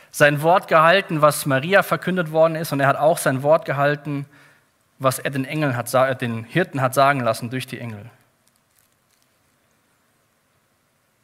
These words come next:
Ich hatte zu Beginn das Zitat von C S Lewis gelesen: "Wir sind nicht imstande, Gott bei den erhabensten Anlässen anzubeten,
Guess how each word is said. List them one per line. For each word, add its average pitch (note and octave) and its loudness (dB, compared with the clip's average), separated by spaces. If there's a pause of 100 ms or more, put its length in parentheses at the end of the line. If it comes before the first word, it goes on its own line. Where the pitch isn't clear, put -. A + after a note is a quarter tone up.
(1900)
Ich - -10
hatte F#3 2
zu E3+ -2
Beginn F3 -2 (880)
das C#3+ 0
Zitat E3+ 2
von D3 -2
C F3 0
S D#3 2
Lewis F#3 -2
gelesen: C#3 0
"Wir C#3+ -2
sind D3 -2
nicht A#3 0
imstande, F#3+ 2
Gott F3 2
bei D#3 2
den C#3 0
erhabensten D#3+ 2
Anlässen D#3 -2
anzubeten, B2+ -6